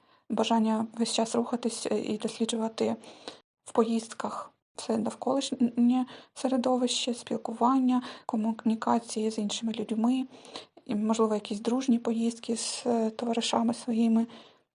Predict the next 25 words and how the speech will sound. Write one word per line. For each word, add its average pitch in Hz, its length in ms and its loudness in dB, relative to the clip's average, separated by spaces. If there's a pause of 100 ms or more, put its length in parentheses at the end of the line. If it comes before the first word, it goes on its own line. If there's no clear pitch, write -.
(340)
Це, - 100 0
можливо, 226 320 2
якісь, 220 300 0
як, 226 300 2
давати 226 340 4
якусь 220 260 0
працю 240 400 2
руками. 233 420 0 (520)
Сатурн 233 600 0 (240)
знаходиться, 226 580 -2
знову 220 180 -2
ж - 60 -14
таки, - 200 -8
в 220 40 0
Раці. 240 480 0 (720)
Те, 240 100 4
що 233 160 0
йому 220 120 0
комфортно 233 480 0
працювати 220 580 -2
вдома, 240 500 2 (400)
або, 226 480 2
е, 208 140 0
закриваючись 226 680 2
наодинці, 233 760 2